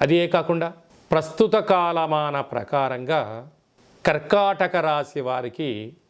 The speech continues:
అష్టమ స్థాన శని సంచార స్థితి జరుగుతుంది, అనగా ఆయుస్థానం. కనుక పరిస్థితుల ప్రభావం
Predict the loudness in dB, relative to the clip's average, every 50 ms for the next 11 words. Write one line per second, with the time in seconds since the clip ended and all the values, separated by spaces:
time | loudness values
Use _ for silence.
0 | _ _ _ _ _ _ _ _ _ _ _ _ _ -20 -20 -20 -14 _ -2 0
1 | 0 0 -2 0 2 2 2 2 0 -2 -2 0 0 2 2 0 -2 -4 -4 -2
2 | 0 0 0 0 -2 -6 -6 -2 -2 0 0 0 0 0 0 0 -2 -6 -6 -8
3 | -6 -4 -2 -2 -2 -2 -4 -6 -12 -14 -16 -16 -16 -18 -20 _ _ _ _ _
4 | _ -20 -20 -20 -20 -20 -12 -6 -2 0 0 2 2 0 0 0 0 0 0 0
5 | 0 -2 -4 -6 -6 -6 -4 -4 -6 -8 -12 -14 _ _ _ _ _ _ _ -20
6 | -20 -20 -20 -20 -20 -20 -20 -20 -20 -8 -2 0 2 2 4 2 2 2 2 -4
7 | -8 -14 -18 _ _ _ _ _ _ _ _ _ _ _ -6 0 0 0 2 2
8 | 2 2 2 2 2 0 0 0 -2 -2 -4 -6 -8 -10 -12